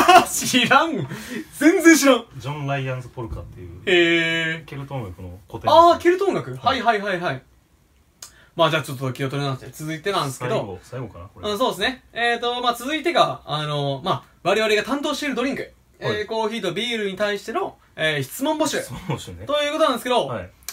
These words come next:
Speaker 2: えー、お便り、ゼロっす。
Speaker 1: もうそらそうやんね。
Speaker 2: <laughs> ということで、あの、ゼロなんで、よろしければ皆さん、あの、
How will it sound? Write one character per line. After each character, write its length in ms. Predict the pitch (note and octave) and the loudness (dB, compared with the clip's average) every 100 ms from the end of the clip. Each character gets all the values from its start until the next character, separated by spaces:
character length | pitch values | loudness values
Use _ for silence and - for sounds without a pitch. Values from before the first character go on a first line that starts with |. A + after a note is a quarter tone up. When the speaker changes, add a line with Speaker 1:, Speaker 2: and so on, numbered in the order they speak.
| - _ _ _ _ - | -16 _ _ _ _ 2
Speaker 2:
え 40 | |
ー、 540 | C4 B3+ B3 B3 A#3+ A3+ - - - - _ _ _ _ | 4 6 4 2 0 0 -8 -16 -20 -20 _ _ _ _
お 100 | - | 2
便 160 | D4 D4+ D#3+ | 6 6 4
り、 160 | A#2 _ _ _ _ _ _ _ _ _ _ _ _ _ - | -6 _ _ _ _ _ _ _ _ _ _ _ _ _ -4
ゼ 180 | F3+ B3+ | 2 4
ロ 60 | |
っ 40 | - | 2
す。 360 | - - - _ | -6 -12 -16 _
Speaker 1:
も 80 | G#2 | -20
う 40 | F#2 | -16
そ 140 | G#2 | -14
ら 40 | |
そ 140 | - A#2+ | -10 -10
う 40 | |
や 40 | F2+ | -6
ん 100 | - | 4
ね。 80 | D4 | 6
Speaker 2:
<laughs> 60 | - - F#4+ - C5+ A4+ G4+ - _ - _ _ - B4 D#5+ - - G4 D#4+ - F4 C#4 - | 10 10 12 12 10 10 6 4 _ -20 _ _ -20 -2 -2 0 2 4 2 -2 -6 -6 2
と 140 | A#3 | 4
い 100 | D#4+ | 4
う 80 | F#4+ | 4
こ 80 | D4+ | 4
と 60 | |
で、 100 | G#3 | 4
あ 120 | G3+ G#3 | 4 4
の、 340 | G#3 G#3+ - _ _ _ - - _ _ - | 2 0 -4 _ _ _ -20 -20 _ _ -8
ゼ 140 | D3+ | -2
ロ 100 | C#4 | -2
な 100 | G3+ | 0
ん 80 | C#3+ | -2
で、 340 | D3+ C3 B2+ _ _ _ _ - _ _ - | 0 -2 -4 _ _ _ _ -20 _ _ -12
よ 80 | F3 | -10
ろ 80 | |
し 60 | A3 | -6
け 60 | F3 | -4
れ 60 | |
ば 60 | D3 | -2
皆 140 | E3 | -2
さ 80 | D3+ | -4
ん、 120 | C3 - - - - | -6 -12 -20 -20 -6
あ 160 | D3 D3 | -2 -2
の、 320 | C#3+ C#3 | -2 -4